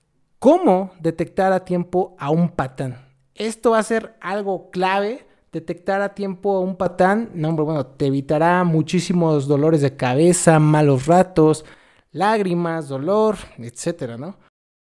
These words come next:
Justo lo que estamos buscando en este podcast, entre otras cosas que ya les mencionaré más adelante, que harán que no se despeguen de este episodio. Chicas, si alguna vez se han topado con algún patán, tienen dudas si su liga es un patán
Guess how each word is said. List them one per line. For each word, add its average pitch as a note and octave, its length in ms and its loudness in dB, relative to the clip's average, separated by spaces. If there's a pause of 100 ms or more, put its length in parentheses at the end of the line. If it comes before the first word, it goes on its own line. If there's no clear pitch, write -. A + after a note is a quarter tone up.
Justo C4 600 8
lo D#3 100 -2
que D#3+ 100 -6
estamos F#3 320 -2
buscando E3 800 0
en C3 140 -4
este D3 200 -4
podcast, - 600 -4 (160)
entre C#3+ 260 -4
otras C#3+ 240 -4
cosas D3 520 -4 (300)
que E3+ 80 -4
ya F#3 80 0
les F#3+ 140 -2
mencionaré D#3 640 -2
más D#3 180 -6
adelante, C#3 560 -6 (460)
que A3+ 100 2
harán A3+ 300 0
que F3+ 140 0
no E3 80 -2
se F3+ 100 0
despeguen D3+ 420 -2
de B2+ 60 -4
este C3 140 -8
episodio. A#3 380 -2 (920)
Chicas, A#3 480 -4 (240)
si - 180 0
alguna B3 300 4
vez A#3 180 2
se G3+ 140 -2
han F#3 80 -2
topado F#3 420 0
con C#3 120 -4
algún C3 260 -6
patán, D3+ 480 -6 (580)
tienen G3 320 -2
dudas F#3+ 320 2
si D#3+ 100 -8
su C#3 160 -8
liga E3 240 -4
es E3+ 100 -6
un E3+ 120 -4
patán D3+ 500 -6